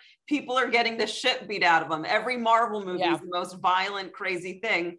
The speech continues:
Speaker 2: <sighs>
Speaker 1: That's what we're watching. Our kids are playing violent video games, and then someone gets slapped at the Oscars 'cause they made, in my opinion, an inf-, an insensitive hack joke. It's not the worst thing I've seen. I'm like, "Yeah, I just watched, like, guts getting ripped open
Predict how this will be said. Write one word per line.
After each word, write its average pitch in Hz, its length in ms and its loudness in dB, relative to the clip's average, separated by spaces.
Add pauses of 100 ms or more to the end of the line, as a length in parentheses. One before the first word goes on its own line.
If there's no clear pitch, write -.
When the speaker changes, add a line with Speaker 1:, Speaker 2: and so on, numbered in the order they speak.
(160)
Speaker 2:
<sighs> - 200 -20
Speaker 1:
That's 226 260 4
what 269 140 -2
we're 233 160 4
watching. 180 460 0
Our 175 140 -2
kids 240 280 -4
are 247 60 -6
playing 214 320 -4
violent 170 420 0
video 170 260 2
games, 165 320 -2
and 190 80 -8
then 196 120 -6
someone 233 240 -6
gets 220 300 -6
slapped 185 400 2
at 147 80 -8
the - 60 0
Oscars 208 640 -4
'cause 175 160 -8
they 165 120 -2
made, 165 280 0
in 170 160 -4
my 160 180 -2
opinion, 175 360 -6
an 165 80 -2
inf-, 160 320 -10
an 185 140 -6
insensitive 170 600 -6
hack 165 380 -2
joke. 170 400 -4 (360)
It's 220 200 -4
not 247 180 2
the 254 100 0
worst 226 300 0
thing 254 240 -2
I've 147 200 0
seen. 156 280 -4
I'm 170 100 -4
like, 175 220 -2
"Yeah, 220 180 4
I 175 140 4
just 220 260 -8
watched, 196 340 2
like, 165 280 -4 (340)
guts 220 340 2
getting 165 260 0
ripped 165 240 -4
open 165 640 -2